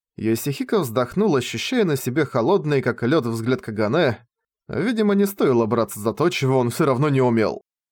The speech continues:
«Хорошо ли тебе живётся, королева драконов Умитама?» Ещё раз скользнув по Йосихико ледяным взглядом, Кагане посмотрел на богиню с отметиной в виде цветка во лбу. «Всё по-прежнему. Надеюсь, как и у тебя, Хэйдзин?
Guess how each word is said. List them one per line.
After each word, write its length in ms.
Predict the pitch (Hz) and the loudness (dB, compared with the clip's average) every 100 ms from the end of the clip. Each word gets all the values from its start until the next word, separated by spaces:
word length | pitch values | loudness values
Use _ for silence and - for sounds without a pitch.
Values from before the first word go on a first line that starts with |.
| _ _ _ _ | _ _ _ _
«Хорошо 320 | 170 151 - | 0 0 2
ли 100 | 156 | 0
тебе 200 | 147 143 | 2 0
живётся, 600 | 123 143 226 - 104 78 - _ | 0 2 0 -2 -8 -10 -14 _
королева 400 | - 160 139 131 | -2 0 2 2
драконов 420 | 131 131 143 127 151 | 2 0 0 0 2
Умитама?» 560 | 156 143 120 92 - - _ _ _ _ _ - | 0 0 -2 -2 -10 -20 _ _ _ _ _ -10
Ещё 320 | - 208 - | -6 -4 0
раз 160 | 220 - | 0 -2
скользнув 580 | - 143 120 123 185 - | -2 0 0 0 -2 0
по 100 | 131 | 0
Йосихико 500 | 120 117 113 175 139 | 0 -2 -4 -2 0
ледяным 360 | 123 127 123 | 2 2 0
взглядом, 680 | 104 104 151 165 139 117 - _ _ _ | -2 -2 0 2 2 -2 -6 _ _ _
Кагане 340 | 117 104 165 233 | -4 0 0 0
посмотрел 560 | 196 160 131 - 180 | -2 -2 -2 2 2
на 100 | 139 | 2
богиню 380 | 113 110 190 160 | 0 0 2 0
с 100 | - | -2
отметиной 520 | 151 175 202 139 120 | -2 -2 0 2 2
в 60 | 104 | 2
виде 200 | 143 139 | 0 -2
цветка 360 | - 120 - | -2 -6 0
во 140 | 139 123 | 0 2
лбу. 400 | 113 110 98 - _ _ _ _ _ _ - | 0 0 -2 -6 _ _ _ _ _ _ -10
«Всё 200 | - 311 | -4 -2
по-прежнему. 840 | 165 131 117 110 117 107 95 - _ _ - | 0 0 0 0 0 0 -2 -8 _ _ -4
Надеюсь, 400 | 139 135 135 131 | 0 2 2 2
как 160 | 135 | -2
и 40 | 147 | 0
у 80 | 135 | 2
тебя, 240 | 135 196 | 2 0
Хэйдзин? 680 | 240 165 123 104 117 101 | 2 2 2 0 -2 -2